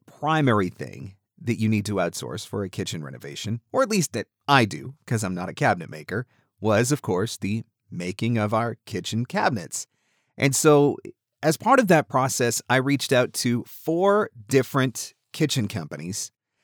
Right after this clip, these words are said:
and had four very interesting experiences as a result of that. So the first company that I went to came highly recommended. I had done a lot of research on Google. I read Yelp reviews. I read Facebook reviews. I saw their signs all over in the community where I live.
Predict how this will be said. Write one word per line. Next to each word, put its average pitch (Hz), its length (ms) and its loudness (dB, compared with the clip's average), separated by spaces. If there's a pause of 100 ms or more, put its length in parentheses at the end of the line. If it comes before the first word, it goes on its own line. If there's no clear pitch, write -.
(200)
and 147 160 4
had 151 440 -2 (180)
four 208 520 6 (720)
very 170 440 2
interesting 143 840 0 (420)
experiences 107 760 0
as 101 140 -2
a 107 60 0
result 98 420 -2
of 80 100 -12
that. - 240 -16 (720)
So - 160 2
the 131 120 0
first 269 280 2
company 156 360 2
that 127 120 2
I 110 60 4
went 107 280 2
to 117 140 0
came 107 340 -2
highly 147 460 0
recommended. 101 760 -2 (360)
I 123 80 -4
had 120 100 0
done 117 180 2
a 131 40 2
lot 135 200 6
of 143 80 4
research 143 400 2
on 151 160 4
Google. 139 480 6 (300)
I - 60 -12
read 107 300 2
Yelp 135 300 6
reviews. 131 520 4
I 123 40 6
read 117 280 4
Facebook 127 580 2
reviews. 123 600 2
I 101 120 0
saw 160 280 4
their 139 120 2
signs 131 520 2
all 123 260 6
over 127 300 4
in 110 60 4
the 101 80 0
community 117 440 0
where 92 140 0
I 90 80 0
live. 101 320 0